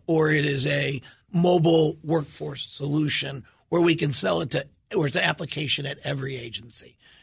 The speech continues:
If you go to, if you go into agencies today, they're like, "Well, one of the most important things is I wanna get my mo-, my remote users going through a tic connection." Well, that is one that can be used across multiple agencies. So focusing on those low-hanging fruit early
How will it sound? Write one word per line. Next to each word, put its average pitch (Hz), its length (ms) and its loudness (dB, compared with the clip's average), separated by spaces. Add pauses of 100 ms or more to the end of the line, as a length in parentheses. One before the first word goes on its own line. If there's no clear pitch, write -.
If 131 80 -4
you 175 120 4
go 156 120 4
to, 151 260 0
if 135 120 -2
you 147 80 -2
go 160 100 2
into 139 140 0
agencies 139 340 -2
today, 139 140 -2
they're 135 80 -4
like, 131 220 -6 (260)
"Well, 151 100 2
one 175 120 6
of 170 40 2
the 170 60 4
most 160 240 2
important 143 360 0
things 143 180 -2
is 131 60 -2
I 139 60 -2
wanna 143 200 -4
get 147 140 -4
my 135 120 -2
mo-, 135 320 -4
my 139 120 -4
remote 139 440 0
users 139 420 -2
going 147 320 -8
through 131 180 -12
a 123 60 -8
tic 135 200 -8
connection." 123 760 -14 (320)
Well, 160 140 0
that 185 180 4
is 160 160 0
one 147 220 2
that 147 160 -4
can 139 160 -4
be 131 80 -2
used 131 240 -4
across 127 380 -4
multiple 139 340 -6
agencies. 127 560 -10 (240)
So 131 260 -2 (280)
focusing 175 500 4
on 139 180 0
those 135 400 -2
low-hanging 143 480 0
fruit 143 280 -4
early 143 420 -2